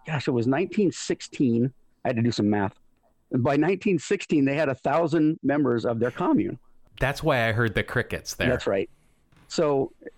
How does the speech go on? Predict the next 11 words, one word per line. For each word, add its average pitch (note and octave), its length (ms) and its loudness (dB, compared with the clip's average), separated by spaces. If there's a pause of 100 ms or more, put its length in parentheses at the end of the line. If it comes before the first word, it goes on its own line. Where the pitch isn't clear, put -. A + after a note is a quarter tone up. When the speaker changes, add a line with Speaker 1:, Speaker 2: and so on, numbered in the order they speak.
Speaker 1:
it, - 180 -4
it, D3+ 180 -2
it - 180 0
was D#3 200 2
actually C#3 400 0 (560)
a G#2 160 0
very B2 500 0 (160)
populated B2+ 800 0 (460)
commune. C#3 560 2 (140)
And, A2+ 320 0
uh, G#2+ 280 2